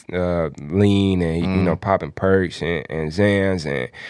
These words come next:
Speaker 1: and Dale had asked him, like, "Bro, like, why you, like, why, why you do this? Like, this is," he, he was kinda up there too. He wasn't, like, no young kid. And he was like, "Why you do this?" He was like, "Oh man, in order to make this music, like, I gotta,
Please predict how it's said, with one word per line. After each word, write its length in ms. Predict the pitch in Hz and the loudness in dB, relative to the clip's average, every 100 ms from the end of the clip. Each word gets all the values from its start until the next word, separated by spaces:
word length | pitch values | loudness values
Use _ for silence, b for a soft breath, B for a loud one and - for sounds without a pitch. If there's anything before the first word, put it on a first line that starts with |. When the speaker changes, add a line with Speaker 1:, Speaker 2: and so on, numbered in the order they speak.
| B B B - | B B B 0
Speaker 1:
and 240 | 101 95 | 2 4
Dale 220 | 95 123 123 | 6 6 6
had 120 | 113 | 6
asked 260 | 131 147 | 6 4
him, 80 | 139 | 4
like, 180 | 135 131 | 4 4
"Bro, 140 | 120 | 4
like, 180 | 107 101 | 2 2
why 240 | 95 127 160 | 2 4 4
you, 480 | 175 170 160 143 - | 6 6 6 2 -4
like, 180 | 98 104 | -4 0
why, 280 | 65 101 104 | 2 2 2
why 160 | 71 | 2
you 160 | 196 214 | 4 4
do 160 | 123 254 | 6 6
this? 200 | 107 90 | 4 4
Like, 140 | 87 | 2
this 180 | 117 131 | 2 2
is," 220 | 131 110 | 2 0
he, 300 | - 117 120 110 | -2 -2 -2 -4
he 80 | 120 | -4
was 100 | 110 | 2
kinda 240 | - 110 - | 6 6 4
up 200 | 104 113 | 0 2
there 200 | 113 104 | 4 4
too. 140 | 95 | 4
He 140 | 131 107 | 2 4
wasn't, 180 | 113 95 | 4 4
like, 120 | 87 | 2
no 100 | 82 | 0
young 340 | 80 95 95 | 2 2 2
kid. 400 | 80 87 82 73 - | 0 0 0 -2 -4
And 80 | - | -4
he 20 | |
was 80 | 131 | -2
like, 140 | 82 | -2
"Why 100 | 185 | 0
you 100 | 202 | 0
do 140 | 170 226 | 4 4
this?" 180 | 113 | 4
He 40 | - | 2
was 80 | 104 | -2
like, 140 | 85 | -2
"Oh 160 | 104 104 | 2 2
man, 240 | 101 101 | 2 0
in 180 | - 101 | -2 0
order 200 | 107 107 | 2 2
to 100 | 95 | 2
make 200 | 98 98 | 2 2
this 160 | 95 90 | 0 2
music, 520 | 101 143 120 95 - B B B | 6 6 4 -2 -6 B B B
like, 160 | 95 95 | 0 4
I 140 | 98 | 2
gotta, 600 | 92 95 98 95 95 90 | 4 4 4 4 2 0